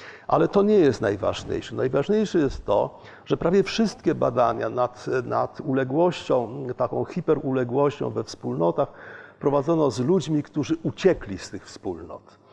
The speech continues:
a, e, czyli byłych członków wspólnot. Jest tylko jedno badanie, w którym, e, u, w którym uczestniczyli także członkowie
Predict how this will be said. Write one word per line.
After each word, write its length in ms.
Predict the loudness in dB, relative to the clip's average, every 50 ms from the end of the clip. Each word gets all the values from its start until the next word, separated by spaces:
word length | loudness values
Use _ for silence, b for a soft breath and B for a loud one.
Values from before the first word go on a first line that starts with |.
| B B B B
a, 220 | 0 0 0 2
e, 260 | 0 0 0 0 0 -2
czyli 260 | -6 -6 -6 -6 -6
byłych 520 | -2 4 6 6 8 8 6 4 0 -2
członków 560 | -6 -4 0 0 0 0 -2 -6 -10 -10 -10
wspólnot. 600 | -12 -16 -8 -4 0 0 0 2 2 0 0 0 -2 B B B B B B B B
Jest 120 | -2 0 0
tylko 380 | 2 4 4 4 4 2 -2 -4
jedno 520 | 0 4 6 6 6 4 4 4 4 4
badanie, 560 | 6 4 4 6 4 4 4 4 4 2 2
w 60 | 0
którym, 500 | -2 -2 0 2 4 4 4 4 2 2
e, 380 | 0 0 2 2 2 2 0 -2
u, 460 | 0 0 -2 -2 -2 -4 -8 -8 -8
w 120 | -10 -12 -8
którym 260 | -2 0 0 0 0 -2
uczestniczyli 640 | -2 -2 -2 -2 -2 -2 -4 -4 -4 -6 -6 -6
także 380 | -2 2 2 2 2 0 -2 -4
członkowie 680 | -2 0 0 2 2 0 0 2 2 2 4 4 2